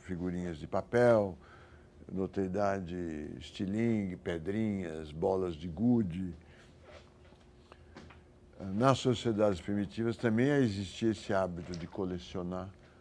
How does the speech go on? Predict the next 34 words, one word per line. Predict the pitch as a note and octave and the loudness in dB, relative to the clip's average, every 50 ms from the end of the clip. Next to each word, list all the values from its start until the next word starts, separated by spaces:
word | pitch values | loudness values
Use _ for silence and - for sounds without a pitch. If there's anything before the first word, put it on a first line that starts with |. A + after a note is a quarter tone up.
| - - - | -20 -16 -10
mas | F#2+ G2 F#2+ - | -8 -8 -8 -8
só | - - - D3+ E3 | -6 4 6 6 6
quando | D#3 B2+ D3 C#3 B2+ A#2 | 6 2 0 0 2 2
ela | A2+ G#2 G#2 | 2 2 2
é | G#2+ | 2
unidade | A2 A2 G#2+ G#2 G2+ G2 F2 G2 F#2+ F#2 F2+ E2+ | 2 2 2 0 0 0 0 0 0 0 0 -2
de | F2+ | -6
conta, | F2 - - F#2 G2+ G2+ F#2+ - - | -8 -6 -6 -4 -4 -6 -8 -12 -16
só | - - - C#3+ C#3 | -8 4 6 6 6
quando, | - - C3 A#2+ A2 | 8 6 4 4 4
sa-, | - - C3 - - | 2 0 0 -2 -2
se | - - - | -8 -10 -10
vocês | A#2+ - G#2 G#2+ G#2 - | -10 -4 -4 -4 -4 -4
quiserem, | - - G#2+ E2 F#2 G2 F#2 E2+ - - - - - - - | -4 -6 -6 -2 -2 -2 -2 -2 -6 -12 -18 -20 -20 -20 -16
só | - - - D3 C#3 | -8 2 4 4 4
quando | - - C#3+ C3 A#2+ | 4 2 0 0 0
o | |
salário | G2+ - - A#2 A2+ G#2+ A2+ A#2 A#2 A2 | -2 0 2 2 4 6 6 4 4 4
nominal | G2 G2+ G#2 G2 F#2+ F#2 F2 F2 F#2+ G2 G2+ F#2+ | 2 0 0 0 -2 -4 -4 -2 -2 -2 -2 -2
é | E2+ | -4
rígido, | D2+ C#2+ D#2+ A2 C3 C3+ A#2+ F#2+ F2+ F#2+ G2 D#3 E2 - - - - - - - - - - - - - - - - - - - - - | -4 -2 0 2 4 4 2 2 -2 -4 -6 -6 -8 -10 -12 -16 -20 -20 -20 -20 -20 -20 -20 -20 -20 -20 -20 -20 -20 -20 -20 -20 -16 -12
né, | E2+ F2 F#2+ G2 G2 - - - - - - - - - - - | -8 -8 -8 -8 -10 -14 -18 -20 -20 -20 -20 -20 -20 -20 -6 -2
tem | G2+ | 0
uma | F#2+ F#2 F#2 | 0 2 0
unidade | F2+ F2+ F2 E2+ E2 G#2 G2 G2+ F2+ E2+ | 0 -2 -2 0 2 4 4 4 4 2
de | E2+ E2+ | -2 -4
conta, | E2 - A2 A2+ A#2+ G#2 - A2 - - | -4 -2 -2 -2 0 0 -2 -4 -2 -2
é | G2 | -6
que | D#2+ - G2 | -4 -4 -10
todas | - - - D3+ D3+ C3+ A#2+ A2 A2 | -6 4 10 10 10 10 8 4 4
as | A#2 G2+ | 2 2
funções | - - A2 G#2+ F2+ - - G2+ G2+ G#2 G2 | 0 -4 -6 -6 -6 -6 -6 -4 -4 -2 -2
da | G2+ | -2
moeda | G2 G2 G2 G2 G2+ G#2+ G#2 G#2 G#2+ G#2 | -2 -2 -2 0 0 -2 -2 -4 -6 -6